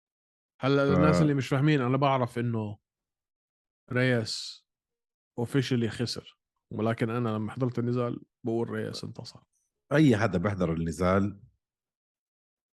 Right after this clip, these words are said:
Speaker 2: أظن بزو-، عشرة بالمية بقول لك جون جونز اللي فاز. مستحيل،
Speaker 1: آه.
Speaker 2: يعني صع-، صعب جدًا حدا يحكي إنه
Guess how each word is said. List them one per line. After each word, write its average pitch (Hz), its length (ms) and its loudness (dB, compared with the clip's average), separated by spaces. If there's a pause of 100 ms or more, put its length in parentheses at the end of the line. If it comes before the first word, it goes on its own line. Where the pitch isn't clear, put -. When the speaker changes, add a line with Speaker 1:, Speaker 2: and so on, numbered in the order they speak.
(600)
Speaker 2:
أظن 92 460 0
بزو-، 90 420 -2
عشرة 107 280 2
بالمية 98 360 4
بقول 92 220 2
لك 90 80 2
جون 85 160 -2
جونز 76 300 -2
اللي 73 120 -6
فاز. - 520 -14 (1160)
مستحيل، 120 300 -2
Speaker 1:
آه. 92 60 -6
Speaker 2:
يعني 85 180 -6
صع-، 101 300 -2
صعب 110 300 2
جدًا 104 320 0
حدا 87 200 -4
يحكي 87 280 -4
إنه 78 380 -6